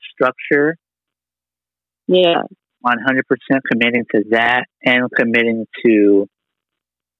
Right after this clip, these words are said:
Speaker 1: really running at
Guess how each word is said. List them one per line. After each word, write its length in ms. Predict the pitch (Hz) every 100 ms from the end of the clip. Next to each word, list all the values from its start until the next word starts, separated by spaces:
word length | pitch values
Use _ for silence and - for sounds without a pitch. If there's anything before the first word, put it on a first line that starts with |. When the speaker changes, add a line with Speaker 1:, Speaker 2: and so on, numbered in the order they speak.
| _ _ _ _ _ _ _ _ _ -
Speaker 1:
really 480 | 120 127 131 131
running 560 | 113 107 117 127 117 95
at 140 | 214